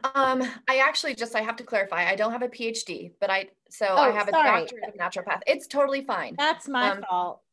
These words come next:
Speaker 1: nope, that's totally fine. I just wanna make that clear because, um, well, some people get very crabby about
Speaker 2: Well, that
Speaker 1: that.
Speaker 2: was my fault, 'cause that's my goal. It, it's, you know, there are lots
Speaker 1: Yep.
Speaker 2: of bees out there. <laughs>
Speaker 1: Yep. So,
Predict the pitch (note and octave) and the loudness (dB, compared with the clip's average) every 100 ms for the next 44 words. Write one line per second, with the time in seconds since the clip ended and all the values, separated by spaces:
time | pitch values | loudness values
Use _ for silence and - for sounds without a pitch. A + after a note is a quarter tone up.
0 | _ - B3+ C#4+ D4 A3 G#3+ - B3 B3+ | _ 0 4 4 4 0 -2 -6 -2 0
1 | C#4 C#4 B3 F#3+ E3 - G3 A3+ A3 G#3 | -2 -6 -6 -4 -2 -2 -2 -2 -2 -2
2 | G#3 G3+ A3+ A#3 B3+ B3+ G#3+ G#3 - G3+ | -2 -2 -2 0 0 0 -2 -2 -4 -4
3 | G3+ F#3+ - _ _ _ _ - F#3 F3+ | -4 -6 -18 _ _ _ _ -8 -4 -4
4 | E3+ F3 E3+ _ _ F#3 E3+ F3+ E3+ - | -6 -10 -16 _ _ -6 -4 -6 -10 -10
5 | A3 - G3+ F3+ C#3+ E3 F#3 G#3 G#3+ _ | -6 -6 -6 -6 -6 -4 -6 -8 -14 _
6 | - - A#3+ G#3+ F3+ D#3 - - - D#4 | -20 -16 -8 -4 -4 -4 -8 -6 -2 0
7 | F4 F4 G#4 - F4 F4 E4 C4 - D4 | 4 4 2 -2 -2 0 2 2 0 -2
8 | C#4+ C#4+ C#4 A#3+ A3 G#3 F3 E3 - B3 | 0 -2 -4 -4 -2 -2 -2 -4 -4 -2
9 | B3 C#4 E4 - A#3 B3+ D4 D4 C4 C4 | 0 0 -2 -10 -16 -12 -6 -2 0 2
10 | B3+ C4 E4+ D#4 A3+ B3 C4+ A3+ A3+ F#3+ | 2 6 4 4 -6 -8 -8 -2 0 -2
11 | - F3+ C#3+ D3+ - - A4+ - C4+ C#4 | -2 -2 -2 -8 -10 -2 0 0 0 2
12 | D#4 - _ - - - - E4+ E4+ D4 | 0 -4 _ -20 -20 -12 4 6 6 4